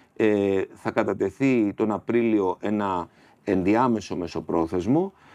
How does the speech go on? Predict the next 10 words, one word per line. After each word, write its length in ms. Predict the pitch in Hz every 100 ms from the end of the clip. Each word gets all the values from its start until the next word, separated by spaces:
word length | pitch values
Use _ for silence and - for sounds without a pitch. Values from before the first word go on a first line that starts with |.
| _
ε, 200 | 110 101
και 160 | - 104
στη 180 | -
συνέχεια 540 | 92 101 117 143 143 120
το 100 | 107
Σεπτέμβριο 540 | - - 131 147 160
θα 160 | 147 123
έρθει 320 | 127 - 110
το 640 | - 98 95 90 87 85
τετραετές, 920 | - 85 92 85 82 143 190 190 -